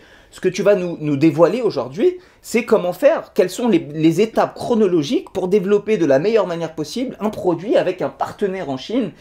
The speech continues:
qui peut aussi s'avérer être un allié stratégique dans le cadre de notre business et qui va nous aider véritablement à atteindre nos, nos objectifs, hein. Donc concrètement,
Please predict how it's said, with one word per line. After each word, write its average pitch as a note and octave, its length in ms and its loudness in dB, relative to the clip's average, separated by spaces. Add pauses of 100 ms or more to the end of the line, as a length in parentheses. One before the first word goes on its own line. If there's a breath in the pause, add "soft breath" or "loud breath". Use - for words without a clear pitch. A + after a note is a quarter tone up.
(320 loud breath)
qui A#3 100 0
peut A#3+ 140 -2
aussi A3+ 260 -2
s'avérer F3 540 2
être - 380 -2
un D#3+ 260 0
allié G#3 280 2
stratégique F3 600 -8
dans D3+ 140 -2
le D3 80 0
cadre D3+ 280 2
de C3+ 100 -4
notre C3 200 -4
business B2+ 380 -4
et F#3+ 80 0
qui G#3+ 100 -6
va B3 100 4
nous G3 240 -2
aider A3 200 -2
véritablement D#3 720 -4 (300 loud breath)
à C#3 100 4
atteindre A3 320 0
nos, F#3 100 6 (180)
nos E3+ 240 -2
objectifs, F#3+ 540 -2
hein. C3+ 160 -4
Donc D3+ 300 -4
concrètement, G3+ 640 -2